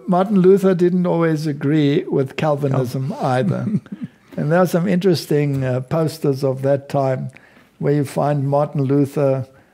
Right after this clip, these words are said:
Speaker 1: uh, pulling the hair of the Pope and plucking at the beard of Calvin. So there were some issues there. Now, remember that the Geneva Bible had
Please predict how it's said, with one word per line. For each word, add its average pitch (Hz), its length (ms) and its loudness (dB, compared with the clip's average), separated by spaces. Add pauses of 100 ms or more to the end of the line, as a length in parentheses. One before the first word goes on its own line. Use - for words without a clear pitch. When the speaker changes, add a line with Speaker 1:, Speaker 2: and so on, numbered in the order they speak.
(160)
Speaker 1:
uh, 156 80 -4 (140)
pulling 160 360 0
the 143 120 2
hair 160 280 0
of 143 120 -6
the 143 100 0
Pope 151 420 -2
and 143 280 -2 (160)
plucking 160 420 -2
at 147 140 -2
the - 80 -6
beard 151 360 0
of 131 180 -6
Calvin. 143 560 -4 (480)
So 190 500 0
there 170 160 0
were 214 160 4
some 196 320 0
issues 165 480 0
there. 135 240 -2
Now, 147 340 0
remember 165 380 -2
that 151 300 -2
the 135 140 -2
Geneva 147 520 -2
Bible 143 460 0
had 131 240 0